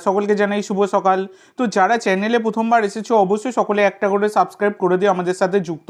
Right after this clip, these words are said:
হয়ে যেও। সাবস্ক্রাইব করা যেহেতু একদমই ফ্রি, তাই অবশ্যই সকলে একটা করে সাবস্ক্রাইব করে দিতে ভুলো না। আর যারা Telegram চ্যানেলটা ফলো করোনি, অবশ্যই Telegram চ্যানেলটাও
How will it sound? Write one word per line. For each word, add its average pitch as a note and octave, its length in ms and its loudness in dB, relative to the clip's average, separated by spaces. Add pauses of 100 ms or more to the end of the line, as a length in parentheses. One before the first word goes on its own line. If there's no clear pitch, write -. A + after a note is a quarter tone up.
হয়ে F#3 200 2
যেও। F3+ 120 0 (380)
সাবস্ক্রাইব G#3+ 420 0 (100)
করা G3 220 4
যেহেতু F#3+ 200 0 (100)
একদমই G3 360 -4
ফ্রি, G3 100 -2 (120)
তাই G3+ 120 4 (120)
অবশ্যই G3 340 -4
সকলে F#3 180 -2 (100)
একটা - 200 -6
করে E3+ 140 -2 (100)
সাবস্ক্রাইব F#3 440 -2
করে D#3+ 220 -4
দিতে E3+ 140 0 (100)
ভুলো C#3+ 260 -6
না। F2+ 60 -18 (380)
আর G3 140 4
যারা A#3 160 2 (120)
Telegram G3 460 0
চ্যানেলটা G3+ 340 -2 (100)
ফলো F3+ 240 0
করোনি, G3 220 0 (120)
অবশ্যই F#3+ 340 -2
Telegram F3+ 400 -2
চ্যানেলটাও F#3 380 -2